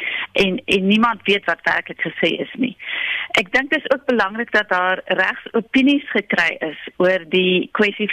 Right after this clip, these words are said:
van moet lede hulle self tydelik, ehm, verwyder uit die politieke arena terwyl sake van korrupsie ondersoek word.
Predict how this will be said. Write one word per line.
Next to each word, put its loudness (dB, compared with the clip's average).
van -2
moet 2
lede 2
hulle 0
self 0
tydelik, 0
ehm, -2
verwyder 0
uit -2
die -6
politieke 0
arena 0
terwyl -2
sake 0
van -2
korrupsie 0
ondersoek 0
word. -2